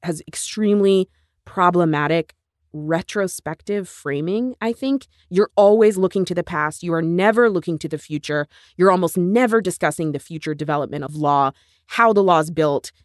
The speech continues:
how social, political, academic, economic movements shape the law, what the law could be. Like, all you do is just look at cases that have already been decided and you surmise what the law is right now. So that,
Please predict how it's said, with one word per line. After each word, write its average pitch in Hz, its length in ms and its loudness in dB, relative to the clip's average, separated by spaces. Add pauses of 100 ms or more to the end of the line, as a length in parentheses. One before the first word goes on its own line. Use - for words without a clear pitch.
(120)
how 214 200 0
social, 214 520 0
political, 190 580 -2
academic, 190 580 -2
economic 196 500 0
movements 160 440 -2
shape 175 340 0
the 165 100 -2
law, 147 380 0 (280)
what 190 200 0
the 208 100 2
law 165 300 2 (140)
could 190 460 0
be. 240 340 -6 (580)
Like, 214 180 -2
all 233 140 6
you 240 140 0
do 320 180 6
is 247 120 0
just 214 140 -6
look 247 160 0
at 233 100 0
cases 240 380 -2
that 190 80 0
have 185 120 0
already 202 300 2
been 190 160 2
decided 175 600 -2
and 175 200 0
you 180 100 -2
surmise 175 680 0
what 170 160 -2
the 175 80 -2
law 170 280 2
is 160 220 -2
right 160 260 -4
now. 175 240 -2 (540)
So 208 180 2
that, 226 280 2